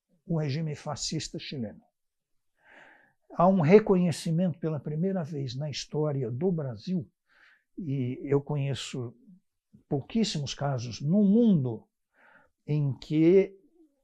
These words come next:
um governo assume uma autocrítica de ter apoiado, é, um golpe e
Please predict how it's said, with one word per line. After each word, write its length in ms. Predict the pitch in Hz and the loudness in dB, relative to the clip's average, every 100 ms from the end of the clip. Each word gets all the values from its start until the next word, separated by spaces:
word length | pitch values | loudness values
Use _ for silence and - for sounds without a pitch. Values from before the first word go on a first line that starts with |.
| - | -4
um 160 | 160 151 | -2 0
governo 760 | 156 113 147 170 185 196 185 185 | 0 0 0 0 0 -2 -4 -6
assume 640 | 135 - - 202 214 175 | -6 -8 -6 -4 0 -2
uma 140 | 160 | -2
autocrítica 960 | 156 - 135 - 156 190 185 - 202 196 - _ _ _ _ | -6 -8 -14 -6 -4 -4 -6 -10 -8 -8 -10 _ _ _ _
de 180 | 143 135 | -6 -6
ter 280 | - 165 180 | -4 -2 -2
apoiado, 840 | 165 - 143 135 156 175 165 170 - _ _ - | -4 -6 -6 -4 -2 -2 -2 -4 -8 _ _ -8
é, 300 | 131 117 123 | -4 -2 -2
um 180 | 139 135 | -2 -2
golpe 720 | 120 156 202 202 - 185 - | 4 6 6 4 0 -2 -4
e 400 | 160 151 156 156 | -6 -4 -6 -8